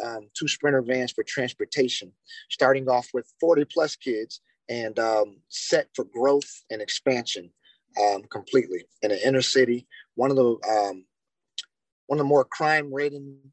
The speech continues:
um, underprivileged areas of the city that we're from, and, uh, it's making great impact already. And we're just trying to continue to expand that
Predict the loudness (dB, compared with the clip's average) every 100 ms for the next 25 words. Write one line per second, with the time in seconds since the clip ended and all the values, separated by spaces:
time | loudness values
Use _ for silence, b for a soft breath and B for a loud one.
0 | -12 -10 -8 -2 0 0 4 4 4 2
1 | 4 4 2 -4 -6 -6 -6 -2 0 2
2 | 2 2 0 0 -4 -4 -10 _ _ _
3 | _ -4 -2 -2 -4 -4 -8 0 0 0
4 | -4 2 2 2 -4 -6 -4 -2 0 0
5 | 4 4 2 -4 _ _ _ -10 -4 -2
6 | -2 -4 -6 -8 -10 -14 -6 -4 -4 -2
7 | 0 2 0